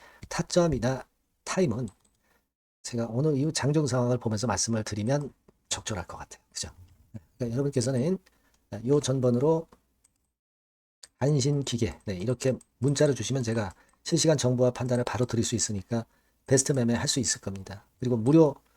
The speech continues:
텔레그램방 들어오셔도 좋아요. 한신기계 입장 이렇게 문자를 주시면 제가 텔방에 초대를 해드려서 끝까지 갈 겁니다. 그렇게 해서 우리가 대안을 찾아야 될 것 같아요.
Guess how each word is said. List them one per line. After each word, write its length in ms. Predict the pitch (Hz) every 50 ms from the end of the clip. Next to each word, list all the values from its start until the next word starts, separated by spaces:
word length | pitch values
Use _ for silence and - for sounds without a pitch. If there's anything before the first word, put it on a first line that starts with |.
| _ _ _
텔레그램방 580 | - - 151 147 139 131 123 120 123 131 127 120
들어오셔도 400 | - 127 127 117 - 113 113 107
좋아요. 240 | - 101 92 95 95 - - _ _ _ _ _ _ _ _ - _ _ _ _
한신기계 800 | - 131 143 151 147 - 151 143 143 139 - 127 120 160 170 160 -
입장 320 | 151 120 - - 151 131
이렇게 220 | 120 120 120 - 131
문자를 460 | 117 113 117 120 - 120 117 117 117
주시면 300 | - 110 - 117 135 127
제가 140 | 120 120 120
텔방에 340 | - 147 143 131 131 127
초대를 380 | 120 - - 143 143 139 135 117
해드려서 360 | 117 117 - 113 113 104 -
끝까지 260 | - - - 156 127 120
갈 100 | - 87
겁니다. 420 | - - 95 90 101 - - - _ _ _ _ _ _ _ _ _ _ _ _ _ - - - _ _ _ _ _
그렇게 300 | - 165 165 - - 143
해서 160 | 127 151 156
우리가 360 | 127 117 113 120 113 107 104
대안을 320 | 101 - 120 123 127 127 123
찾아야 300 | - - 131 - 135 127
될 160 | - - -
것 100 | - 110
같아요. 440 | 98 85 - - 82 73 - 73